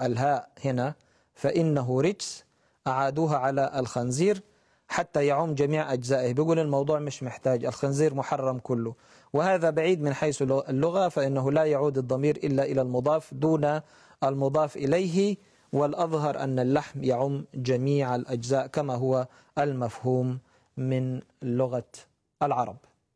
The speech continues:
لم يخرج الأحباء، آه، الشيعة عن هذه، آه، المنظومة دون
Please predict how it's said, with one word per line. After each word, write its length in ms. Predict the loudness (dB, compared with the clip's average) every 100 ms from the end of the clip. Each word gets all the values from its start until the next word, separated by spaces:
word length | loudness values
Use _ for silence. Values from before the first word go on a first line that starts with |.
| _ _ _ -20 -20 _ _ _ _ _ _ 0
لم 180 | 0 2
يخرج 500 | 0 2 0 0 -2
الأحباء، 880 | -2 -2 -2 -4 -2 0 0 -2 _ -2
آه، 220 | -2 -2
الشيعة 580 | -8 -2 0 2 0 -4 -20 -12
عن 200 | -6 -4
هذه، 580 | -2 -2 -2 -2 -2 -4 -6 _ -8
آه، 300 | -2 -2 -2
المنظومة 680 | -4 -2 -4 -2 0 0 -4 -6 _ _ _ _ -12
دون 600 | -10 -2 0 0 -2